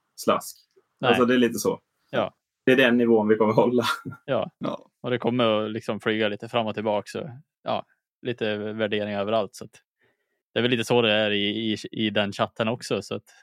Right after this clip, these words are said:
Speaker 3: Så är det ju. Man vet
Speaker 1: Har,
Speaker 3: aldrig
Speaker 1: har
Speaker 3: vad
Speaker 1: ni
Speaker 3: man
Speaker 1: något
Speaker 3: får.
Speaker 1: minne från den här chatten som ni direkt tänker på? Va, va, vad tycker ni är liksom någonting som ni direkt tänker på s-, som ni verkligen minns med glädje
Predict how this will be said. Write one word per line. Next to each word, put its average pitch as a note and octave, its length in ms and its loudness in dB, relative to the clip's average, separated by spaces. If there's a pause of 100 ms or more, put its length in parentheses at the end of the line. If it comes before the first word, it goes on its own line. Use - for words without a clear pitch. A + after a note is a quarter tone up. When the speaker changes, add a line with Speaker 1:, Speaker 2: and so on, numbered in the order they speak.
(1300)
Speaker 3:
Så - 80 -4
är A#2 140 2
det A2+ 60 -4
ju. A2 100 -8 (1160)
Man A2+ 100 -4
vet A#2 140 -2
Speaker 1:
Har, A#2 80 4
Speaker 3:
aldrig B2 180 6
Speaker 1:
har B2 40 0
Speaker 3:
vad C3 100 6
Speaker 1:
ni C3+ 60 4
Speaker 3:
man C3+ 80 4
Speaker 1:
något G#2+ 100 6
Speaker 3:
får. C#3+ 40 8
Speaker 1:
minne D#3+ 500 4
från G#2+ 160 0
den F#2+ 140 0
här G#2 120 4
chatten F#2+ 420 -2
som A2 160 2
ni A2+ 100 4
direkt B2+ 640 0
tänker F#2+ 280 0
på? - 320 -4
Va, - 220 0
va, A2 260 4
vad A2 140 0
tycker A2 220 -2
ni G#2+ 60 2
är G#2 100 2
liksom G2 460 -4 (220)
någonting G#2+ 280 2
som G2 100 -2
ni G#2 100 0
direkt G#2 200 -2
tänker F2+ 180 -6
på F2+ 440 0
s-, - 220 -18
som G2+ 120 -4
ni G2+ 100 -2
verkligen G#2 360 0
minns G#2 380 -2
med G2+ 120 -2
glädje G#2 480 0